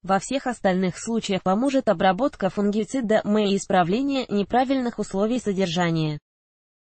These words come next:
Каланхоэ микс — неприхотливый и красивый цветок, который при правильном уходе станет прекрасным украшением квартиры, дома или дачи.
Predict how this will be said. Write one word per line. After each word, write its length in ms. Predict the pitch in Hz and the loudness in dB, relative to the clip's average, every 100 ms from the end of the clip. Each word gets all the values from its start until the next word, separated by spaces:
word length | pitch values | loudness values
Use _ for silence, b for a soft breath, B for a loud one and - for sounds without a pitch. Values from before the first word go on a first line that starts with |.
| _ | _
Каланхоэ 640 | 208 208 208 190 262 269 | 2 4 2 0 0 2
микс — 360 | 214 302 - - | 2 0 -2 -4
неприхотливый 840 | 208 214 208 214 220 214 196 185 | 0 0 0 0 0 0 0 0
и 20 | 190 | -2
красивый 480 | 185 170 196 185 | -2 -4 -4 -4
цветок, 420 | 185 208 202 202 - | -4 -4 0 -2 0
который 380 | 185 202 202 | -2 0 0
при 140 | 175 180 | 0 -2
правильном 500 | 196 196 190 185 175 | 0 2 2 0 0
уходе 380 | 175 262 262 185 | 0 -2 0 -2
станет 400 | - 196 180 165 | 0 2 2 0
прекрасным 680 | 202 214 - 196 - 196 190 | 0 0 2 0 0 0 0
украшением 680 | 185 190 190 202 185 175 | 2 0 2 0 0 0
квартиры, 600 | 170 180 180 - 285 277 - | -2 0 0 2 2 2 0
дома 340 | 170 185 175 | 0 2 2
или 200 | 185 208 | 0 0
дачи. 480 | 190 170 160 - 151 | 0 0 0 -4 -10